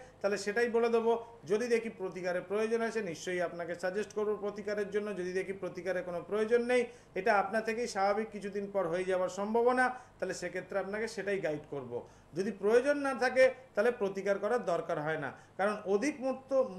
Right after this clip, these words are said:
মূল্য অনর্থের মূল, এটা আমি জানি। এবং যতখানি প্রয়োজন মূল্য যে কোনো কাজের, আমি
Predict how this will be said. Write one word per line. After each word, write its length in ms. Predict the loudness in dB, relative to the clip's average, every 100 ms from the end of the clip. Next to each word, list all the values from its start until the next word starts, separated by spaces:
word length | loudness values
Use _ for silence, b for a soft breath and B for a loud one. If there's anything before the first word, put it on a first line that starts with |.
| -12 -4
মূল্য 480 | 0 4 6 6 4 0
অনর্থের 500 | 0 0 4 4 6
মূল, 260 | 4 2 0
এটা 220 | 0 2
আমি 140 | 2 2
জানি। 380 | 4 4 0 -2 B B
এবং 260 | 2 2 4
যতখানি 540 | 2 2 2 2 0
প্রয়োজন 420 | 4 6 8 6
মূল্য 420 | 2 0 4 4 4
যে 120 | 0
কোনো 220 | -2 -2
কাজের, 340 | 0 2 2
আমি 140 | 2